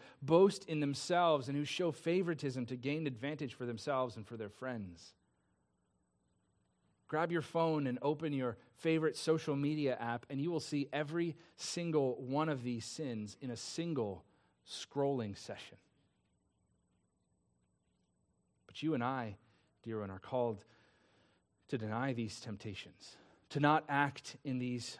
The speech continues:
ungodly ways. That's the basic, uh, understanding that we must have. At minimum, the Christian should not act this way.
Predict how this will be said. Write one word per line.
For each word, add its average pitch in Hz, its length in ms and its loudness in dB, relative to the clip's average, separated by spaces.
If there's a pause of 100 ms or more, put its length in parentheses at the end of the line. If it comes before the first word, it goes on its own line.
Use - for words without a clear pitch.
(120)
ungodly 123 1040 -2
ways. 131 240 -6 (1200)
That's 180 200 4
the 165 120 4
basic, 156 500 4 (100)
uh, 131 60 -6 (720)
understanding 147 640 0
that 131 120 -2
we 139 80 0
must 123 280 -2
have. 90 280 -6 (920)
At 170 160 2
minimum, 156 540 2
the 143 80 2
Christian 147 580 0
should - 340 8
not 180 260 6
act 156 240 4
this 139 240 0
way. 104 200 -4